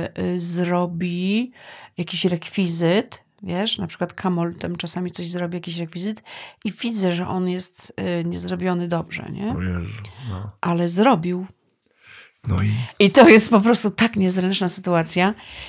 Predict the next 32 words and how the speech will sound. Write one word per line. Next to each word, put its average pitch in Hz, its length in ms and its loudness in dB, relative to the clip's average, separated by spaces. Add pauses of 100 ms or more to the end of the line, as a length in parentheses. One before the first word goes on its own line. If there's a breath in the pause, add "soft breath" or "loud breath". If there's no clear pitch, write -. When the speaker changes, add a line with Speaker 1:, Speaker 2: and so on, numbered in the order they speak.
(120)
Speaker 1:
No 170 80 0
przecież 180 340 -2 (160)
i, 175 460 2 (200)
i 196 80 -4
tak, - 240 -2
wiem, 175 260 4
że 202 120 0
nie 208 120 2
mogę 190 220 2
po-, 185 180 -6
nie 175 180 -2
mogę 214 220 0
narzekać, 170 500 -4
że - 100 -10
to 180 100 -8
jest 175 120 -6
źle 175 180 -4
zrobione, 170 640 -6 (720 loud breath)
ale 175 220 2
jak 180 160 2
tam 196 180 2
tylko 196 220 -4
coś, 190 220 -4
wiesz, 185 240 -4
mnie 190 120 -2
Kamol 190 320 0
przyłapie 190 560 0
na 170 220 0
spojrzeniu 190 680 2
nawet 165 280 0
jakimś 165 360 -4
takim 170 420 -12